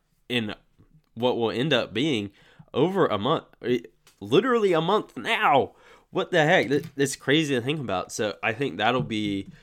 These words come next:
good for the Hurricanes there, is getting that division matchup and getting a division win. You know that's gonna be a really tough and hard-fought game, because it is a Metro Division matchup.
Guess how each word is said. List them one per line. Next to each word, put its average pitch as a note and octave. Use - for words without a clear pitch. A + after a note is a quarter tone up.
good A#2
for G#2
the G2+
Hurricanes G2+
there, F#2+
is F#2
getting G#2
that G2+
division F#2
matchup E2
and F2+
getting G2+
a F#2+
division F2+
win. A2+
You G#2+
know A2
that's A2
gonna G#2
be G2
a F#2+
really F#2+
tough A2+
and F#2
hard-fought F#2
game, G#2
because A2+
it G2
is G#2
a G#2
Metro F2+
Division E2+
matchup. F2